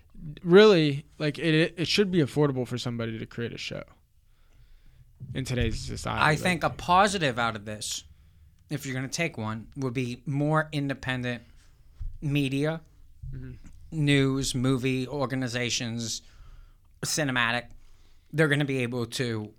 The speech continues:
Speaker 2: like, people like me and you might be able to make a movie. With
Speaker 1: Yeah, we
Speaker 2: i-,
Speaker 1: can
Speaker 2: if you
Speaker 1: make a
Speaker 2: invest
Speaker 1: movie.
Speaker 2: in the proper, like, couple thousand dollars for the proper footage, lighting.
Speaker 1: I don't know about C G I and shit.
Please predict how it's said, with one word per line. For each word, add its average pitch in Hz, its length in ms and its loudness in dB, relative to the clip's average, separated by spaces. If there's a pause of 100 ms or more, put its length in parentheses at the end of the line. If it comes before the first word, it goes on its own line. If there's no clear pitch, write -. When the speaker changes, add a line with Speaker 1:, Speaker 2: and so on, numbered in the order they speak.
(120)
Speaker 2:
like, 139 180 -2
people 170 240 -2
like 151 120 2
me 147 160 0
and 127 100 -4
you 147 140 0
might 127 180 0
be 127 80 -8
able 123 100 -6
to 120 60 -4
make 120 140 -6
a 113 40 -6
movie. 113 380 -6 (1300)
With 143 180 2
Speaker 1:
Yeah, 127 200 4
we 110 100 0
Speaker 2:
i-, 110 40 -4
Speaker 1:
can - 60 -4
Speaker 2:
if 113 120 -4
you 175 80 2
Speaker 1:
make 160 80 2
a - 20 0
Speaker 2:
invest 143 320 4
Speaker 1:
movie. 139 100 -4
Speaker 2:
in 127 40 -2
the 123 80 -4
proper, 120 600 0
like, 113 380 -8
couple 139 240 -4
thousand 120 400 -2
dollars 113 440 -4
for - 80 -14
the 107 80 -12
proper 110 380 -4
footage, 107 760 -8
lighting. 107 720 -6 (200)
Speaker 1:
I 151 100 2
don't 156 160 4
know 151 160 4
about 123 280 -2
C 131 200 -4
G 110 180 -6
I 120 200 -2
and 107 160 -8
shit. 110 320 -10